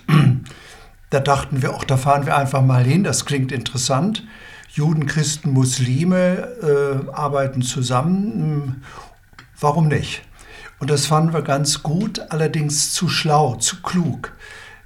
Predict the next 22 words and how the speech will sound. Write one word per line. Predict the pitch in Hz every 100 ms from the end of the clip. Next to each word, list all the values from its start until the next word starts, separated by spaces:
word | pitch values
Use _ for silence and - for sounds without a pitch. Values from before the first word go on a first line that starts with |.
| -
Ähm, | 147 143 139 135 123 127 - - -
im | 143 135
Ruhrgebiet | 139 160 196 175 131 143 139
sind | - 151 151 147 - -
andere | 156 156 143
Menschen. | 151 156 147 - 104 - - - - - - -
Das | 131 127 131
ist | 156 -
keine | 139 135
Universitätsstadt, | - 131 127 127 143 127 165 170 170 - 120 -
ist | 123 -
Marl, | 127 110 117 113
sondern | 135 131 127
Marl | 127 127 135 147 147 - - - -
ist | - 170
ein |
Ort, | - 135 151 - - - - -
knapp | - 143 131
hunderttausend | 160 151 135 131 131 120 117
Einwohner, | - 131 156 151 160 156 147 147 - - - -
mit, | 131 131 131 135
äh, | 123 120 120